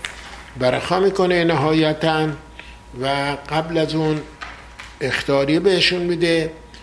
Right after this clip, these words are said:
و اونها رو آگاه می‌کنه که حواستون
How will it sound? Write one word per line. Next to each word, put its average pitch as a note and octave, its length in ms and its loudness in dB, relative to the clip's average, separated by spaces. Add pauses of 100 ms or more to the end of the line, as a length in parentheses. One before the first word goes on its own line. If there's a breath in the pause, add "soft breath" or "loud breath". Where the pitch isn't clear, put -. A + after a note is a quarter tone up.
(300 loud breath)
و D3 400 -2 (640)
اونها D3+ 400 2
رو F3 400 2
آگاه D#3 520 4
می‌کنه F#3 520 2
که F3+ 380 2
حواستون F3 720 0